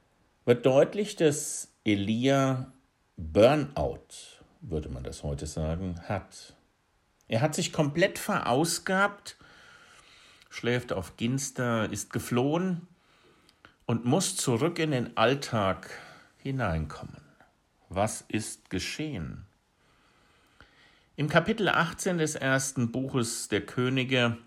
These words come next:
kommt es zum Showdown zwischen den Baalspriestern und Elia. Das Ergebnis ist, dass Gott das Opfer, also der Gott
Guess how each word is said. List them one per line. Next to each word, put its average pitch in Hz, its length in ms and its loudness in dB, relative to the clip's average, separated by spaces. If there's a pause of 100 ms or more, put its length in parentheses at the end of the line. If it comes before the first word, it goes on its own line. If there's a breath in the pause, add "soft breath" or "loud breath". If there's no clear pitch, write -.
(400 loud breath)
kommt 139 300 2
es 127 240 2
zum 104 320 0
Showdown 135 920 2 (560 soft breath)
zwischen 104 760 0
den 87 240 0
Baalspriestern 98 1500 0 (1040 soft breath)
und 85 360 0
Elia. 95 500 0 (1040 soft breath)
Das 143 160 -4
Ergebnis 170 560 0
ist, 185 240 -4
dass 160 220 0
Gott 170 240 2
das - 320 -2
Opfer, 147 640 -2 (260)
also 73 220 -10
der 71 160 -4
Gott - 680 -6